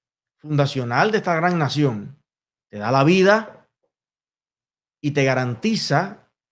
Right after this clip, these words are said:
la libertad, pero no te garantiza la felicidad. Te garantiza el derecho a la búsqueda de tu,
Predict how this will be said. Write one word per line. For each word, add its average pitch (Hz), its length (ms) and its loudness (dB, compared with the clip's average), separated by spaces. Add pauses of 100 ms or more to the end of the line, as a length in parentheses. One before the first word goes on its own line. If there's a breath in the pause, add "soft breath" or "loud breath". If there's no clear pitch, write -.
(180)
la 147 520 2
libertad, 139 800 2 (1300)
pero 120 160 -6
no 113 120 -2
te 131 80 0
garantiza 147 420 2
la 190 100 2
felicidad. 135 800 -2 (1400)
Te 208 120 6
garantiza 226 580 4
el 262 140 4
derecho 302 480 6
a - 20 6
la 247 140 4
búsqueda 262 1160 0 (1200)
de 226 500 0
tu, 330 680 4